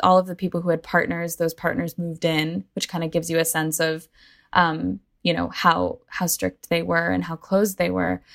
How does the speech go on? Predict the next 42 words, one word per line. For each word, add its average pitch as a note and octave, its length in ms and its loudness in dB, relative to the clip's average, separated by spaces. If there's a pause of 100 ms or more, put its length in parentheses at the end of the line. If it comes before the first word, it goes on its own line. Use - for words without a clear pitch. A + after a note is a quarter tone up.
(260)
Um, F3 340 2
and A3 100 6
also A3 240 4
the F#3+ 100 -2
fact F3+ 280 -4
that F3 100 -4
they E3+ 140 -2
didn't E3+ 400 -2 (300)
really F#3 240 4
have F3+ 280 0
access E3+ 500 2
to - 140 -4
the E3+ 220 -2
elements E3+ 520 -2
kind E3+ 180 -4
of, E3 300 -4
of F3+ 140 -2
their E3 160 2
lives E3+ 300 -2
that F3 140 -2
had F3 200 -4
really E3+ 240 0
attracted F#3 540 0
them D4 440 2
to D4+ 260 2
one D4 200 2
another. D#4 500 0 (380)
Um, F3+ 480 2 (100)
you G3+ 100 2
know, F#3 80 6
they're F3+ 200 6
a E3+ 80 -2
very E3+ 600 2 (200)
social F#3 500 2
house. F3 580 0
They E3+ 520 2 (280)
always G3+ 360 6
had F3+ 160 -2
people E3+ 240 -2
staying A#3+ 500 2
over F3 460 0
and D#3+ 320 -4